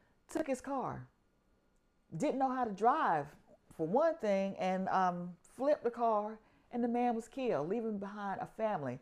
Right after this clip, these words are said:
He was their sole provider. You know,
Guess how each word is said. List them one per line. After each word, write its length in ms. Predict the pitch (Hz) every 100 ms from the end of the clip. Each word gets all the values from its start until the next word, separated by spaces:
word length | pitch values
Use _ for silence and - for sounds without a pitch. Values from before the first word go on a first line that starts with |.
| - -
He 120 | 349
was 180 | 254 -
their 200 | 214 220
sole 320 | - 208 208
provider. 600 | 220 190 208 - - - _ _ _ _ _ _ _ _ _ _ _ _ _ _ _ - -
You 80 | 190
know, 320 | 185 175 202